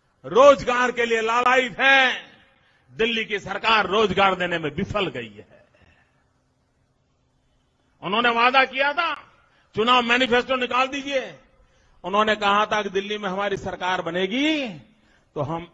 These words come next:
एक करोड़ नौजवानों को रोजगार देंगे, एक करोड़ नौजवानों को। मैं हिंदुस्तान में जाकर के हर कोने में पूछता हूं,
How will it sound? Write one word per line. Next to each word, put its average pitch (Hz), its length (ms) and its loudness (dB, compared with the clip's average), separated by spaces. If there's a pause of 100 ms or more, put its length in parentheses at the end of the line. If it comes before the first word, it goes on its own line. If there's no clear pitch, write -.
(120)
एक 214 520 4
करोड़ 175 340 2
नौजवानों 147 680 -2
को 135 140 -2
रोजगार 123 520 -4
देंगे, 113 360 -10
एक 120 280 -12
करोड़ 123 320 -8
नौजवानों 120 540 -8
को। 254 420 6 (240)
मैं 165 140 -6
हिंदुस्तान 185 640 -4
में 180 120 -4
जाकर 170 380 -4
के 160 80 -6
हर 151 160 -8
कोने 175 320 -10
में 175 120 -6
पूछता 170 320 -10
हूं, 196 200 -4